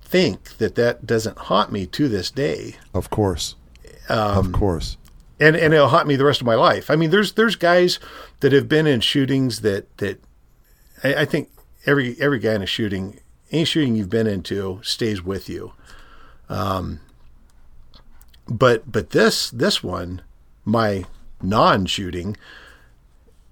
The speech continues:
Speaker 1: haunts me more than anything in my career, because to this day, I know that that guy tried to kill me. I should be dead.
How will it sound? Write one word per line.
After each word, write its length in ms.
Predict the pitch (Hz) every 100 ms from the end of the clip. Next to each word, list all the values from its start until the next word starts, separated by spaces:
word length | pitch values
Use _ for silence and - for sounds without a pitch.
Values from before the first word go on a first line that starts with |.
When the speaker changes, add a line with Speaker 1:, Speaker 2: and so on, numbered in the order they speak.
| _ -
Speaker 1:
haunts 420 | - 147 180 -
me 140 | 135 113
more 280 | 120 131
than 200 | 117 107 -
anything 580 | 135 160 - 127 117 117
in 140 | 113
my 140 | 104 95
career, 440 | - 110 117 117
because 880 | 98 90 - 131 127 95 90 90 - - - - - -
to 140 | 117
this 240 | 120 -
day, 640 | 107 107 113 107 90 85 85 -
I 160 | 101 98
know 480 | 95 110 110 95 90
that 260 | 87 90
that 340 | - 104 - -
guy 260 | 104 98
tried 400 | 92 - 104 139
to 60 | 135
kill 260 | - 90 80
me. 300 | 90 90 95 _ - _ _ _ _ _ _ _ - - _ _
I 140 | 107 107
should 320 | - 165 143
be 120 | 110
dead. 440 | 90 85 85 110